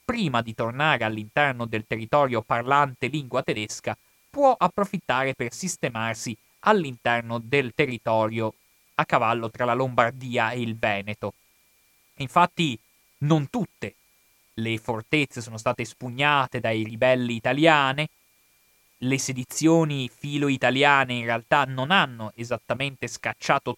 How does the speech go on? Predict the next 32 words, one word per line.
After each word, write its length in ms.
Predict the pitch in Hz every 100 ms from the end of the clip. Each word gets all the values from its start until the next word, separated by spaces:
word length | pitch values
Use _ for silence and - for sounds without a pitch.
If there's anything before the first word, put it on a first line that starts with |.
| _
tutte, 420 | - 294 220 - 143
tutte 300 | 165 - 123
le 120 | 117
guarnigioni 720 | 123 117 113 117 151 123 113
del 140 | 110
nord 280 | 113 113 110
Italia, 580 | 135 165 139 120 135 160 _ _ _ _ _
in 100 | 113
un 60 | 117
contesto 480 | 117 117 139 - 120
in 100 | 113
cui 160 | 123
peraltro 480 | - - 120 120 120
è 40 |
paradossale 840 | 113 117 117 113 - 139 107 104 - _ _
di 160 | - 113
quanto 380 | 127 131 127 120
questi 380 | 127 123 - 117
rivoltosi 840 | 120 123 120 123 - 143 135 123
filo-italiani, 960 | - 127 123 120 113 117 131 139 131 107 _ -
da 100 | 113
un 120 | 120
lato, 400 | 185 170 - 95 _ _
accusassero 920 | - - - 123 151 151 - 139 127 - _ _
l'Austria 680 | - 127 151 156 139 - 131
di 140 | 131 139
essere 380 | 143 - 135
soggiogata 960 | 135 - 165 156 147 147 156 151 156 143
da 140 | 127
un'istanza 720 | 127 127 127 - 139 139 135 123
di 140 | 120
egemonia 540 | 117 123 120 131 139